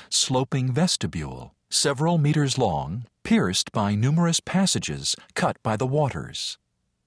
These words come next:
The ceiling was low, and we could only just stand up. At the end, the ceiling became rounded. The slope of the floor led us toward a spot where a slight draft was perceptible.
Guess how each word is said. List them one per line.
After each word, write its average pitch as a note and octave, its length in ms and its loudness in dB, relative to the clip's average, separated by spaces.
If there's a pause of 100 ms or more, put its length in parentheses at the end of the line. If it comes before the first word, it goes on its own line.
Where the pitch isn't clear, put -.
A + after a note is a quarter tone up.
(120)
The D3+ 100 2
ceiling C3 400 4
was B2+ 180 0
low, A2+ 460 0
and B2 120 2
we B2+ 100 0
could - 180 0
only D3 260 4
just C3 380 -2
stand A2 360 0
up. - 300 -8 (920)
At D3 120 0
the F#3 160 0
end, C#3 420 2 (140)
the C#3 100 0
ceiling F3 380 4
became D3+ 380 2
rounded. A#2+ 640 0 (160)
The G2 120 0
slope G2+ 380 0
of A#2 140 -4
the A2 80 -2
floor G2 420 -2
led G2 220 0
us F#2+ 160 -2
toward G2 480 0 (180)
a B2+ 80 0
spot C3 520 0
where B2 280 0
a B2 80 -2
slight G3 460 0
draft E3+ 580 -2
was F2 200 -2
perceptible. D#2+ 720 -6